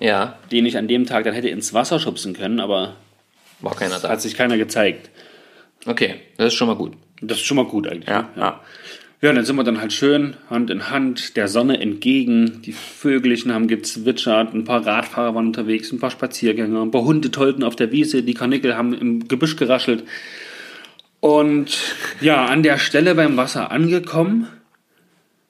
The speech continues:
Speaker 2: jetzt haben wir so, so zwanzig Meter davor, hab ich zu nur gesagt, „Hier, Suse, mein Schatz, guck mal dort, dort will, wollen wir jetzt angeln.“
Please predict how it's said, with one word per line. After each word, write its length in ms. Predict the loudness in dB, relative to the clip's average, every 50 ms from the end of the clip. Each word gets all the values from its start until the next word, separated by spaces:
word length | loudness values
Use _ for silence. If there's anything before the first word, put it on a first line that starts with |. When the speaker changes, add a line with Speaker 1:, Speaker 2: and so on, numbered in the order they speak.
| _ _ _ _ _ _ _ _ _ _ _ _ _ -20 -12 -12
Speaker 2:
jetzt 100 | -10 -6
haben 80 | -4 -2
wir 80 | -2
so, 100 | -2 -2
so 140 | -4 -6 -6
zwanzig 420 | -8 -2 0 0 0 0 -2 0
Meter 180 | 0 2 2 2
davor, 420 | 2 0 -2 -2 0 2 4 4
hab 100 | 4 2
ich 160 | 0 -4 -8 -10
zu 120 | -6 -2
nur 300 | 2 2 2 2 2 0
gesagt, 420 | -2 -6 -4 -2 0 -2 -2 -2 0
„Hier, 160 | 2 2 4
Suse, 260 | 4 2 0 0 0
mein 160 | -2 -4 -4
Schatz, 300 | -4 -4 -6 -6 -6 -8
guck 200 | -2 -2 -2 0
mal 120 | 2 0 2
dort, 340 | 4 2 2 2 -2 -10 -2 0
dort 240 | 0 0 0 0 0
will, 160 | 0 2 2 0 2
wollen 140 | 2 2 2
wir 140 | 2 2 2
jetzt 240 | 0 -2 -4 -10 -8
angeln.“ 320 | -2 2 2 2 2 0